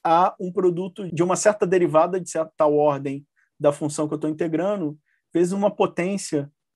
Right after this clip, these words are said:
do intervalo de integração. Esse padrão se repete aqui. A regra composta do ponto médio do trapézio do Simpson também tem expressões para os erros que envolvem derivadas e potências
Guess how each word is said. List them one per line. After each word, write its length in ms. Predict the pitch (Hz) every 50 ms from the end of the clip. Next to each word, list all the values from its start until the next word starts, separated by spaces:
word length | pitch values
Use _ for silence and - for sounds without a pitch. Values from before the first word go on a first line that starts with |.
| _ -
do 100 | 160 170
intervalo 460 | 180 185 190 165 160 170 170 165 160
de 60 | 165
integração. 600 | 170 151 175 165 170 175 170 - - - - - _ _ _ _ _ _ _ _ _ _ _ - - - - _ _ -
Esse 280 | 208 220 - - 311
padrão 360 | - - 277 254 277 240 262
se 140 | 247 - 233
repete 480 | 233 240 - - - - 214 214 - 214
aqui. 420 | 220 - - 185 175 156 139 143 - _ _ _ _ _ _ _ _ _ _ _ -
A 60 | 143
regra 280 | 147 - 208 220 220
composta 560 | 220 - 214 196 175 - 175 170 170 170 - 170
do 80 | 160
ponto 300 | 147 180 185 185 185 190
médio 420 | 170 156 151 147 143 143 143 143 139
do 100 | 143 -
trapézio 440 | _ 156 151 147 151 160 151 147 151
do 120 | 151 151
Simpson 420 | 147 - - 202 214 196 - 202 190
também 400 | - 180 170 165 185 208 233 220
tem 420 | 226 214 208 196 185 165 156 151 -
expressões 540 | - - - - 160 151 156 165 165 151 -
para 160 | - - 160
os 120 | 143 139 139
erros 580 | 147 170 190 190 156 135 135 135 143 - - _ _ _ _ _
que 120 | - 185
envolvem 680 | 180 170 147 160 160 165 160 151 147 156 156 151 147 156
derivadas 840 | 147 147 143 143 135 131 143 147 165 190 196 220 226 214 - - - _ _ _ _ -
e 60 | 190
potências 840 | 175 - 185 180 180 - 180 190 202 196 - 214 208 196 - - -